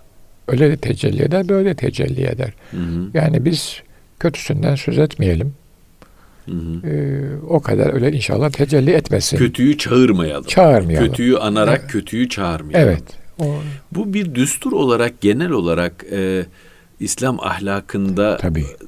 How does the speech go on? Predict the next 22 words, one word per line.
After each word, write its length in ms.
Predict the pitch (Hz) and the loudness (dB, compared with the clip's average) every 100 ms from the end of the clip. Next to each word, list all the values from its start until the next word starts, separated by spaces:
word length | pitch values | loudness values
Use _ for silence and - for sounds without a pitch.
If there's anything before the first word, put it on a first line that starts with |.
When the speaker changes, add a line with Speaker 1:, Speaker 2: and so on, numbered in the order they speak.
| - - | -10 0
Speaker 2:
e, 220 | 107 104 | 2 4
var 180 | 104 135 | 2 0
mıdır 300 | 104 76 76 | 0 -4 -4
Speaker 1:
Tabii 160 | 85 78 | -2 0
Speaker 2:
hocam? 220 | 73 78 | 0 -2
Speaker 1:
var, 140 | 82 - - | -4 -10 -10
var. 200 | 73 - 87 | -10 -10 -6
Speaker 2:
Yani 200 | 90 98 | -2 2
batılı 460 | 117 123 123 123 | 2 2 0 0
tasvir 500 | 117 104 - 120 117 | 0 -4 -2 -2 0
batıldır 600 | 92 95 - 107 87 82 | 2 2 0 -2 0 -2
denir 260 | 80 80 73 | 0 -2 -4
mesela. 340 | 71 69 67 65 | -8 -8 -6 -2
Speaker 1:
Tabii 360 | 90 87 80 | 0 2 0
var. 220 | 80 92 | 0 0
Yani 280 | 127 80 82 | 0 0 0
Speaker 2:
Hı 40 | 123 | -2
hı. 60 | |
Speaker 1:
insanlar 460 | 104 - 90 95 92 | -2 0 0 0 -2
çünkü 340 | - 101 104 | -4 -2 0
heves 280 | - 98 - | 2 4 2
ederler. 540 | 82 71 64 60 57 | 0 -2 -6 -8 -10